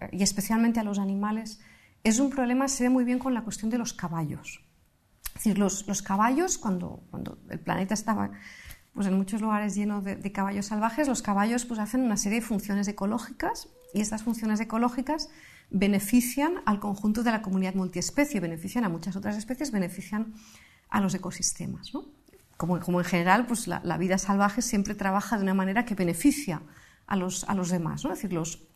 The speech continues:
los animales salvajes, las plantas, los hongos, no trabajan solo para sí mismos, trabajan para el conjunto de la, de la biosfera. Esto lo explica muy bien Carlos de Castro, ¿no? Cuando explica la teoría Gaia. Bueno, ¿qué pasa entonces cuando domesticas? Claro,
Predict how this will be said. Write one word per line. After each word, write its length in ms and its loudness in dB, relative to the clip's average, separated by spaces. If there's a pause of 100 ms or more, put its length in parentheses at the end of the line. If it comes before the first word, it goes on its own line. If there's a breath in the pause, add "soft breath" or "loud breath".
los 100 2
animales 380 0
salvajes, 340 -2
las 160 -4
plantas, 380 0
los 140 0
hongos, 400 0 (380 loud breath)
no 160 6
trabajan 420 2
solo 240 0
para 200 -2
sí 140 -4
mismos, 680 2 (240)
trabajan 440 4
para 160 2
el 60 -2
conjunto 500 -2
de 80 0
la, 340 -2
de 100 -4
la 120 0
biosfera. 420 0
Esto 160 -2
lo 80 2
explica 280 -2
muy 120 -2
bien 100 -4
Carlos 300 -4
de 80 -8
Castro, 340 -6
¿no? 160 -4
Cuando 180 -6
explica 340 -10
la 120 -6
teoría 380 -8
Gaia. 300 -8 (880 loud breath)
Bueno, 280 6
¿qué 100 2
pasa 220 2
entonces 280 -2
cuando 220 4
domesticas? 640 0
Claro, 300 2